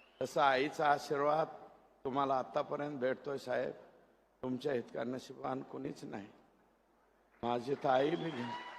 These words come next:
माझी आई गेली, माझे वडील गेले, पण माझी दुसरी आई मात्र जिवंत आहे. आणि माझी आई मी लपवली नाही साहेब. सभागृहामध्ये तुम्हाला विचारलं मी, माझ्या आईचं नाव घेऊ का?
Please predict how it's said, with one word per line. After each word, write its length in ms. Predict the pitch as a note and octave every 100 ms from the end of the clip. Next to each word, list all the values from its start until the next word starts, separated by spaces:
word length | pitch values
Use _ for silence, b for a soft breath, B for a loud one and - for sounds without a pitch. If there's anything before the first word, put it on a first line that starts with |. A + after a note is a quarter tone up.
| - - - - - - - - - -
माझी 300 | C#3 D3 D3+
आई 320 | C#3+ D3 F3+
गेली, 420 | E3 E3 D#3 E3 - -
माझे 220 | C3+ D3 D3+
वडील 340 | D3+ D3+ E3+
गेले, 320 | C3+ C#3 B2+ - - - - _ _ _ _ -
पण 80 | B2
माझी 300 | C3 C3 C#3
दुसरी 380 | C3 C3 D3+ C#3+
आई 200 | C3+ C3
मात्र 340 | B2+ - B2
जिवंत 440 | A#2 C3 A#2 A#2
आहे. 200 | A2+ - - - _ _ _ _ B2+
आणि 60 |
माझी 320 | B2+ C3 A#2+
आई 260 | C#3 A#2+ C#3+
मी 220 | C#3+ C3+
लपवली 420 | C3 C3 D3 D3
नाही 220 | C#3+ C#3 A#2
साहेब. 260 | A2 G#2 - - - _ _ _ _ _
सभागृहामध्ये 840 | B2 C3 C#3 C3 B2+ C3+ B2+ B2 C3
तुम्हाला 380 | - B2+ B2 A#2+
विचारलं 560 | A#2 - C#3 B2+ A#2
मी, 140 | - - - _ _ _ _ G#2+
माझ्या 300 | A#2 A#2 A#2+
आईचं 340 | A#2 A#2 A#2
नाव 200 | A2+ A#2
घेऊ 260 | G2 A2+ C3
का? 260 | - G#2